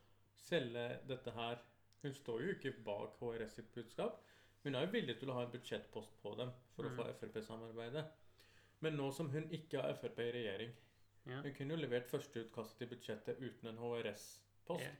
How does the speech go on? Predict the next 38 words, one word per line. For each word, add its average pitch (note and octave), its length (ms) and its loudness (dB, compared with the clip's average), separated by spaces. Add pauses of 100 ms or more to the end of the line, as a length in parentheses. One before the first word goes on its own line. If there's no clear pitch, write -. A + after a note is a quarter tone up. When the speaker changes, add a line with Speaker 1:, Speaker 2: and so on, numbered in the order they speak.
(220)
Speaker 2:
ja. C#3 40 4
Speaker 1:
og C#3 80 4
så D3 80 4
sagt C3+ 300 4
til D3 80 6
F C3 120 2
R B2 120 6
P C3+ 80 4
etterpå, B2+ 320 0
«Vet B2 140 2
du C#3+ 80 0
hva, C3 60 2
hvis B2 140 -2
dere C3 120 0
vil B2 120 2
ha A2+ 140 2
den A#2 120 -4
inn, C3+ 100 -2
så B2+ 100 -4
må A#2 160 -2
dere A#2 160 2
få A#2 200 -2
dette A#2 220 0
her.» C3+ 180 0 (540)
Og B2+ 120 -4
så C3 100 -2
kunne C3 220 0
hun C3 60 -2
sagt B2 280 -2
til C#3 100 2
omverdenen, A2+ 560 -2 (120)
«Vet A#2 140 -2
du B2 60 -4
hva, C3 180 2 (140)
det B2+ 120 0
var A#2+ 180 2
F - 140 -2
R A2 60 0